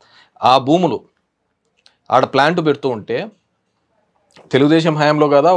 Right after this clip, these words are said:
ఆ ప్లాంట్ ఎనిక్కిపోయినది? సోలార్ ప్లాంట్ అంతా డబ్బులు అడిగినాడనే కదా ఎనిక్కిపోయినది? పోయి రికార్డ్స్ అన్నీ చూసుకోండి. పోయి ఆడ మొత్తం సీక్ చెట్లు, కంప చెట్లు ఉంటే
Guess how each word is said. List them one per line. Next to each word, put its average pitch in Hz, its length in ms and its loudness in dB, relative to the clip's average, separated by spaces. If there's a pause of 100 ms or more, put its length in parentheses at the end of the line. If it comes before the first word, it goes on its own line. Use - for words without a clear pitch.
(120)
ఆ - 20 4 (200)
ప్లాంట్ 143 260 -4
ఎనిక్కిపోయినది? 151 500 -8 (1500)
సోలార్ 151 360 2
ప్లాంట్ 156 240 0
అంతా 151 160 0 (160)
డబ్బులు 156 300 0
అడిగినాడనే 156 560 0
కదా 160 160 0
ఎనిక్కిపోయినది? 165 520 -4 (2000)
పోయి 156 160 4
రికార్డ్స్ 165 300 0
అన్నీ 165 180 0
చూసుకోండి. 170 400 -4 (1600)
పోయి 185 280 2 (400)
ఆడ 135 100 4 (100)
మొత్తం 131 280 -2 (100)
సీక్ 175 220 -6
చెట్లు, 175 260 -4 (140)
కంప 139 160 -4 (100)
చెట్లు 160 300 -2
ఉంటే 131 200 -6